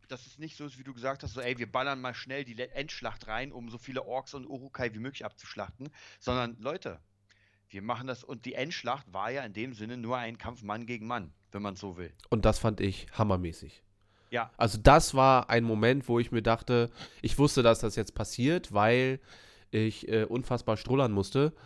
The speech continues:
Speaker 2: Und ich hab meine Freundin gefragt, wie lange geht der noch? Und sie meinte dann noch so zwanzig Minuten.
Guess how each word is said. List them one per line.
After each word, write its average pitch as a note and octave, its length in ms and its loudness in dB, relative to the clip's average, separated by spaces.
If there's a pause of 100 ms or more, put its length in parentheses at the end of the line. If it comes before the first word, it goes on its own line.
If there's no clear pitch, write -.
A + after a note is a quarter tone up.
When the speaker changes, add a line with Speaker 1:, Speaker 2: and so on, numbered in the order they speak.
(300)
Speaker 2:
Und A2+ 100 -4
ich A#2 100 4
hab A2 80 4
meine A2+ 160 2
Freundin A#2+ 300 0
gefragt, A2+ 280 -2
wie - 40 -4
lange G#2 240 2
geht A2+ 200 0
der C#3+ 80 2
noch? B2 200 0
Und A#2+ 80 -6
sie G#2+ 80 -6
meinte G#2+ 260 0
dann G#2 140 -2
noch G#2 100 -6
so G2 140 -8
zwanzig G#2+ 420 -4
Minuten. B2+ 440 -4